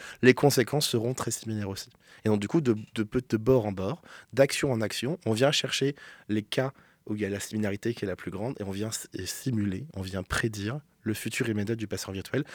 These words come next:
Et c'est une approche, j'ai une collègue il y a quelques semaines, lors d'une colloque, me disait, c'est une approche un peu Frankenstein. Moi, je dirais que c'est une approche patchwork. Mais l'idée, c'est ça, c'est de, on vient simuler bout à bout,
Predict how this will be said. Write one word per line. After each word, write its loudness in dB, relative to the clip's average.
Et -8
c'est -6
une 2
approche, 4
j'ai 0
une 2
collègue 2
il 0
y 0
a -4
quelques -2
semaines, -4
lors -6
d'une -16
colloque, -6
me -10
disait, -8
c'est -18
une -2
approche -4
un -6
peu 2
Frankenstein. -2
Moi, -2
je -6
dirais 0
que -10
c'est -12
une -4
approche -6
patchwork. -6
Mais 4
l'idée, 2
c'est -2
ça, 0
c'est -2
de, 2
on 6
vient 4
simuler 2
bout -2
à 4
bout, -4